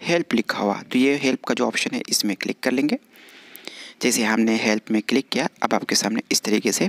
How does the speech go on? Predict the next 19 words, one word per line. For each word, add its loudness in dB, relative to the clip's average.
पेज 2
खुलता -6
है। 0
अब 2
यहाँ -2
पे 0
सेकंड 2
में 4
है 2
हेल्प 0
सेंटर 0
लिखा -2
हुआ, 2
तो 2
चलिए 2
हम 0
इसमें 0
क्लिक -2
करेंगे। 2